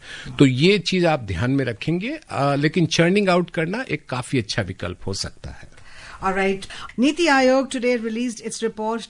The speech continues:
Speaker 2: titled Unlocking a two hundred billion dollar Opportunity, Electric Vehicles in India, and the first edition of the India Electric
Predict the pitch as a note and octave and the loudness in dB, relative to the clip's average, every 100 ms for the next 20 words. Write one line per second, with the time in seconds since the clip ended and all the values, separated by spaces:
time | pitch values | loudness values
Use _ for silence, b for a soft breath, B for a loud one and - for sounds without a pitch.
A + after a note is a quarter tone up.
0 | A3 G#3 A3 A3 G#3+ - A#3 C4 A3+ G#3+ | -4 -4 -2 -2 -4 -2 0 2 2 0
1 | A3 A3+ A3+ - G3+ G3+ - C4 A3+ G3+ | -2 -4 -6 -4 -4 -2 -4 -2 -2 -2
2 | E3+ G3 F#3+ F#3+ F3+ F3 F#3 F3 F3 F3+ | -2 0 2 2 2 2 0 -2 -4 -4
3 | - G#3 G#3+ B3+ C4+ B B B A3 A#3 | -2 -2 0 0 -2 B B B 2 2
4 | C4 C4 - - - F#3+ A3+ A3 A3+ A3+ | -2 -6 -8 -18 -4 2 2 2 -2 -2
5 | G3+ - F#3+ F#3 - G3+ F#3+ E3+ C#3 - | -4 -8 -4 -4 -2 -2 -2 -2 -8 -10
6 | B B B A3+ A3 C4+ E4 - A3 G#3+ | B B B -2 2 2 0 -2 -2 0
7 | A3 A#3+ A#3 - A3+ - A#3+ A#3+ A#3+ A#3+ | 0 0 -2 -2 -6 -2 0 2 0 -2
8 | G#3+ G#3 - A3+ G#3 | -2 -4 -4 -8 -4